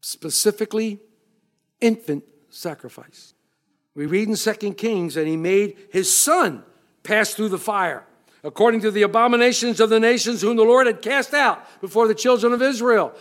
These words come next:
This was one of the reasons why the Lord had them come into Canaan and get rid of all these things, so they wouldn't be influenced by them.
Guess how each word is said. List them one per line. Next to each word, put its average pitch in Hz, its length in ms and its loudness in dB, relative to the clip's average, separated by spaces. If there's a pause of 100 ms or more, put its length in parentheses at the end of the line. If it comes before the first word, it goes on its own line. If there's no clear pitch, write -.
(180)
This 247 180 2
was 247 160 0
one 285 120 4
of 285 60 2
the 285 60 2
reasons 269 360 0
why 277 160 0
the 277 80 0
Lord 277 240 2
had 277 240 0
them 277 160 0
come 294 160 -2
into 285 180 0
Canaan 294 400 -2 (180)
and 330 160 2
get 403 200 4
rid 453 220 0
of 403 60 -2
all 233 200 2
these 185 200 -6
things, 151 380 -8 (460)
so 339 160 -4
they 381 120 2
wouldn't 381 400 4
be 226 300 -6 (960)
influenced 240 520 2
by 190 180 0
them. 143 320 -4